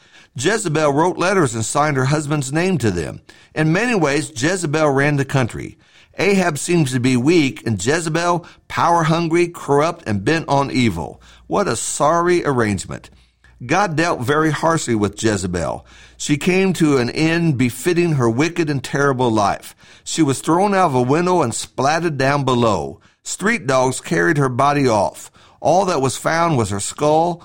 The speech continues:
feet, and palms of her hands. What a sight. Now some lessons to be learned. First, all it takes is one person to turn the spirit and the atmosphere of a place around. We see this in many applications. This happens at work.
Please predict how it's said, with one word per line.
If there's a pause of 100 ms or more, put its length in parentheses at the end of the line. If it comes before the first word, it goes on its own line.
(100)
feet,
and
palms
of
her
hands. (380)
What
a
sight. (480)
Now
some
lessons
to
be
learned. (360)
First, (400)
all
it
takes
is
one
person
to
turn
the
spirit
and
the
atmosphere
of
a
place
around. (380)
We
see
this
in
many
applications. (320)
This
happens
at
work.